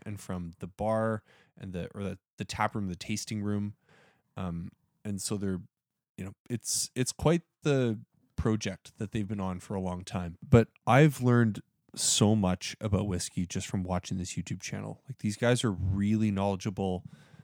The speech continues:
They fact check everything that they talk about. Their, um, their knowledge about this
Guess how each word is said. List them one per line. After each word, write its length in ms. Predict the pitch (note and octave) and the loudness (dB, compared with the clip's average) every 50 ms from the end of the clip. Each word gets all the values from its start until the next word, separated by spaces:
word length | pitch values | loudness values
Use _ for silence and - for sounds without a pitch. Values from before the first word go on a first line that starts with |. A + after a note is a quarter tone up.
| _ _ - | _ _ -4
They 100 | A2 G#2 | -4 -4
fact 380 | - - - G2+ F#2+ - - | -4 -2 0 0 0 0 -2
check 500 | - - - F#2+ F#2 - - - - - - - | -6 -4 -4 -4 -4 -6 -10 -14 -14 -14 -10 -8
everything 460 | G2 F#2 F#2+ F#2 - G2+ F#2 F#2 F2+ | -6 -6 -6 -4 -4 -4 -4 -4 -4
that 240 | F#2+ F2+ F2 - _ | -6 -6 -8 -6 _
they 300 | F#2+ F2 F2 F2 E2+ F#2 - _ _ - | -6 -4 -2 -4 -4 -6 -8 _ _ -16
talk 280 | - - G#2 G#2 - | -6 -4 -4 -4 -4
about. 300 | A2+ F#2+ G2+ G2 G2 G2 - _ _ _ _ - | -4 -2 0 -2 -2 -2 -6 _ _ _ _ -6
Their, 320 | G#2 F#2+ F#2 F2+ F2 E2+ F2+ - _ _ _ _ _ _ _ _ _ _ _ _ _ _ _ | -4 -4 -2 -4 -6 -6 -10 -14 _ _ _ _ _ _ _ _ _ _ _ _ _ _ _
um, 440 | - F#2+ F2+ F2 F2 F2 E2+ E2 E2+ - _ _ _ _ _ - - - - | -8 -6 -6 -6 -6 -6 -8 -8 -12 -16 _ _ _ _ _ -20 -18 -16 -10
their 220 | A2 G#2 G#2+ A2 A2+ | -4 -2 0 0 2
knowledge 420 | G#2+ G2+ G2 F#2+ F#2+ F#2+ F#2+ G2+ | 2 2 2 2 2 0 -2 -2
about 260 | G2 F#2+ F#2 F#2+ - - - - | -4 -4 -4 -4 -6 -8 -10 -6
this 460 | - F#2+ F#2 - - - - - - | -2 -2 -2 0 -2 -2 -4 -4 -8